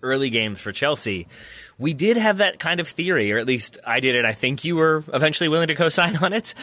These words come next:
I don't wanna lump you in, basically, and force you into agreeing. But I think we had this idea that, like, maybe Pulisic was still looking to slow it down and find options and wasn't sort of being as ruthless as some of his teammates. There was that one, like,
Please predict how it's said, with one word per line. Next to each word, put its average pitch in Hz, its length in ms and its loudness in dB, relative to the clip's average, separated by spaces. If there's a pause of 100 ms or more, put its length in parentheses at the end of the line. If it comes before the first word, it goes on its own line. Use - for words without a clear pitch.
I - 60 4
don't 185 80 6
wanna 185 140 6
lump 151 260 2
you 127 120 4
in, 101 140 2
basically, 101 440 -2
and 95 100 -4
force 113 260 0
you 117 80 0
into 104 220 0
agreeing. 95 420 -2 (220)
But 127 480 0 (260)
I 139 140 0
think 170 160 0
we 151 160 2
had 151 220 2
this 151 240 0
idea 123 320 2
that, 113 140 0
like, 104 260 0
maybe 131 320 2
Pulisic 135 500 2
was - 100 -8
still 120 320 2
looking 117 480 0
to 104 460 -2 (220)
slow 139 360 2
it 123 120 2
down 123 280 2
and 110 140 -2
find 113 340 0
options 107 500 0
and 110 260 -2
wasn't 113 400 0
sort 110 180 0
of 90 140 -8
being 107 260 -2
as 95 160 -4
ruthless 117 500 -4
as 104 120 -8
some 110 140 -4
of 98 80 -2
his 101 140 -6
teammates. 139 500 -2
There 151 100 4
was 139 140 2
that 139 180 2
one, 156 300 2
like, 110 200 0